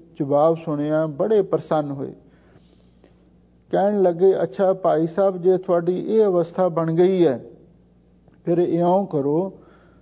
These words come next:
ਤੁਸੀਂ ਆਹ ਮਰਹਮ ਪੱਟੀ ਵੀ ਲੈ ਲਓ। ਜੇ ਕਿਤੇ ਕਿਸੇ ਨੂੰ, ਜੇ ਕਿਧਰੇ ਕਿਸੇ ਨੂੰ ਕੋਈ ਕਾਉ ਜ਼ਖਮ ਲਖਿਆ ਦੇਖੋ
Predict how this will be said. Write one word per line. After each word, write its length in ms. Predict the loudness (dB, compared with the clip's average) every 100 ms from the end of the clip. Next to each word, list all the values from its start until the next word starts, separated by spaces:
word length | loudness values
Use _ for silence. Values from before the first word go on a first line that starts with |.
| _
ਤੁਸੀਂ 320 | -8 -4 0
ਆਹ 140 | 2 2
ਮਰਹਮ 400 | 2 2 0 -2
ਪੱਟੀ 380 | -4 -2 0 2
ਵੀ 140 | 2
ਲੈ 220 | 2 2
ਲਓ। 260 | 0 -6 -10 -20 _ _ _ _ _ _ _ _ -18
ਜੇ 440 | -4 4 6 4
ਕਿਤੇ 600 | 2 -6 -4 0 4 4
ਕਿਸੇ 320 | 2 -4 -2 0
ਨੂੰ, 360 | 2 0 -8 -10
ਜੇ 400 | -4 2 4 4
ਕਿਧਰੇ 420 | 2 2 2 2
ਕਿਸੇ 400 | 0 0 0 0
ਨੂੰ 240 | -2 -4
ਕੋਈ 200 | 0 0
ਕਾਉ 380 | 2 2 2 2
ਜ਼ਖਮ 380 | 2 0 0 -4
ਲਖਿਆ 380 | -2 2 2 2
ਦੇਖੋ 600 | -2 -2 0 0 0